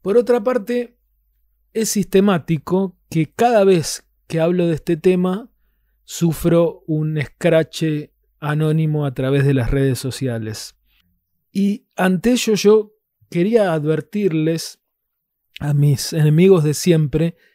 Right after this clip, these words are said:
que no es una buena estrategia para quien suscribe escracharlo anónimamente, porque eso me da todavía más ganas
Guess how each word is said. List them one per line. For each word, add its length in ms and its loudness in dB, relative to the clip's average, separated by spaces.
que 200 4
no 260 6
es 380 2
una 260 2
buena 280 2
estrategia 1000 -2
para 240 -4
quien 240 -4
suscribe 880 -2
escracharlo 1200 0
anónimamente, 1080 -4
porque 340 -4
eso 240 -2
me 140 -2
da 180 0
todavía 540 2
más 440 2
ganas 600 -6